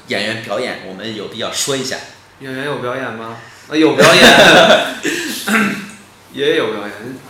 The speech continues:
Speaker 1: 嗯。
Speaker 2: 觉得，所以说演侯孝贤的电影，我觉得说对于演员来说挺难的。
Speaker 1: 难吗？
Speaker 2: 挺难的。
Speaker 1: 你看他
Speaker 2: 他需要表演，但是又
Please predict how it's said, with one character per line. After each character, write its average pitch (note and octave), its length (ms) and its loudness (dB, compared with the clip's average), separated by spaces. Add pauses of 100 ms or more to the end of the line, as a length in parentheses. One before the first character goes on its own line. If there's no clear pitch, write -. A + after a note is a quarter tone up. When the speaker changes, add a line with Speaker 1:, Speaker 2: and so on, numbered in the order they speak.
(100)
Speaker 1:
嗯。 A2 60 -12
Speaker 2:
觉 C#3 100 -4
得， D#3 220 0 (760)
所 F3 260 -2
以 C#3+ 240 2
说 F#3 340 -6 (100)
演 C3+ 220 -2
侯 D3+ 200 -4
孝 G#3 180 2
贤 D#3+ 80 -2
的 D#3 80 -2
电 E3+ 220 0
影， B2+ 120 -6
我 A#2+ 60 -8
觉 A2+ 80 -10
得 A#2 160 -6
说 B2+ 120 -10
对 C#3+ 140 -8
于 C3 100 -6
演 G#2+ 100 -8
员 G#2+ 140 -12
来 G#2+ 140 -8
说 A#2 220 -10 (360)
挺 G2+ 240 -18
难 F2+ 80 -20 (160)
的。 G2 80 -20 (180)
Speaker 1:
难 G2+ 240 -8
吗？ G#2 200 -10 (420)
Speaker 2:
挺 G2 240 -18
难 F2+ 120 -20
的。 - 60 -20 (240)
Speaker 1:
你 D#3 180 -12
看 A3 200 -4
他 A3 100 -2
Speaker 2:
他 G#3 60 4
需 G#3+ 180 4
要 G#3+ 260 8
表 C#3 160 0
演， B2+ 240 -4
但 D#3+ 160 -4
是 E3 120 -6
又 E3+ 420 -2